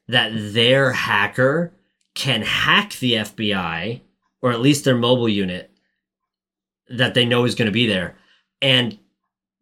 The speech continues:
do enough Photoshop on their pictures that the F B I is going to get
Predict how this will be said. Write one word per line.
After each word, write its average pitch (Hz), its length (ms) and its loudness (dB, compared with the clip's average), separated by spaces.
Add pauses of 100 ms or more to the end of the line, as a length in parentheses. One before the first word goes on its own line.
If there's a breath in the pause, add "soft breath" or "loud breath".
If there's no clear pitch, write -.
(260)
do 156 260 6
enough 135 680 2
Photoshop 135 840 4 (120)
on 123 420 2
their 113 500 2 (960)
pictures 202 640 0
that 117 140 -2
the 117 100 2
F 123 120 0
B 117 80 -2
I 104 140 0
is 143 100 0
going 170 160 2
to 175 40 0
get 214 320 0